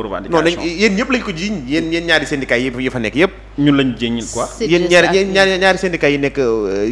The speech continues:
Speaker 2: gi, gi, gi travailleurs yi.
Speaker 3: Affaire
Speaker 1: Waaw.
Speaker 3: Ngagne
Speaker 2: Affaire
Speaker 3: Demba dafa
Speaker 2: Ngagne
Speaker 3: yokk
Speaker 2: Touré
Speaker 3: xar
Speaker 2: dafa
Speaker 3: mi
Speaker 2: yokk,
Speaker 3: karaw.
Speaker 2: dafa yokk ci xar mi
Speaker 1: Mais
Speaker 2: karaw.
Speaker 1: merci, vous me recevez, vous, en fait, vous me retrouvez.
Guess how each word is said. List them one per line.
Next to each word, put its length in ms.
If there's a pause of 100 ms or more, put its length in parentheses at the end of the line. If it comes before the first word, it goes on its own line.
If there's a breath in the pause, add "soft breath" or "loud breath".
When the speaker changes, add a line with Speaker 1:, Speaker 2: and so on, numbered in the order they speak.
Speaker 2:
gi, 260 (100)
gi, 220
gi 140
travailleurs 480
yi. 80 (100)
Speaker 3:
Affaire 240
Speaker 1:
Waaw. 100
Speaker 3:
Ngagne 200
Speaker 2:
Affaire 100
Speaker 3:
Demba 140
dafa 100
Speaker 2:
Ngagne 140
Speaker 3:
yokk 100
Speaker 2:
Touré 180
Speaker 3:
xar 100
Speaker 2:
dafa 140
Speaker 3:
mi 60
Speaker 2:
yokk, 80
Speaker 3:
karaw. 140
Speaker 2:
dafa 60
yokk 180
ci 60
xar 120
mi 80
Speaker 1:
Mais 120
Speaker 2:
karaw. 140
Speaker 1:
merci, 260 (260)
vous 100
me 140
recevez, 280
vous, 360
en 40
fait, 120
vous 160
me 100
retrouvez. 380